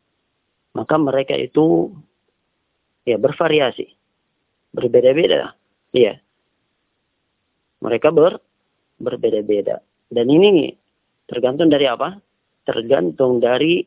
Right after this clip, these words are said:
ilmunya dia, pengalamannya dia.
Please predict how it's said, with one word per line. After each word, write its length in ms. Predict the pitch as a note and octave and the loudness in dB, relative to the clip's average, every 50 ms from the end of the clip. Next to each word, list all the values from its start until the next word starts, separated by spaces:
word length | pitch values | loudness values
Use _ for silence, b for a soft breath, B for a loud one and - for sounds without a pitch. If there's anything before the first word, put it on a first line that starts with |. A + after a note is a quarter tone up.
| _ _ | _ _
ilmunya 560 | - C#3 C3 B2+ B2+ B2+ B2+ A#2+ B2 A#2+ A#2 A#2 | -6 -4 -4 -2 0 0 0 0 0 0 -2 2
dia, 400 | C3 C#3 C#3 C3+ B2+ A#2 A2 - _ _ _ _ _ _ - B2+ | 2 4 4 6 4 2 0 -6 _ _ _ _ _ _ -6 -4
pengalamannya 920 | B2 B2 B2 A2+ A#2+ A#2+ B2 B2 B2+ B2+ B2+ C3 C3 C3 C3+ C3 B2+ B2 B2 | -4 -2 -2 -2 -2 0 0 0 0 0 -2 -2 -2 -2 -2 -2 -2 -4 -2
dia. 400 | C3 C#3 C#3+ C#3 C3 A#2+ - | 0 0 2 2 2 0 -2